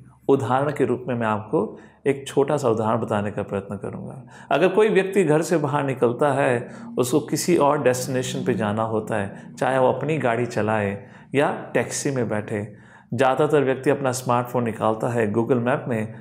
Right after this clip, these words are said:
अपना डेस्टिनेशन डालता है। Google मैप डेस्टिनेशन डालते ही उस व्यक्ति को वहाँ तक पहुँचने का सबसे छोटा रास्ता,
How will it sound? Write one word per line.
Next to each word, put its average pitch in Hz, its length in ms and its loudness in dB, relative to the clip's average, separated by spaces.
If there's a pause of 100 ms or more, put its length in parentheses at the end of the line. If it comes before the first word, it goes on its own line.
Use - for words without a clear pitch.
(160)
अपना 131 240 -2
डेस्टिनेशन 113 720 -4
डालता 104 340 -6
है। - 180 -16 (440)
Google 180 340 4
मैप 190 360 0
डेस्टिनेशन 147 640 0
डालते 123 340 2
ही 131 360 0 (180)
उस 139 200 2
व्यक्ति 151 300 2
को 180 160 4
वहाँ 151 420 2
तक 185 60 4
पहुँचने 135 540 -2
का 120 340 -2 (240)
सबसे 156 380 -2
छोटा 135 460 0
रास्ता, 107 580 -2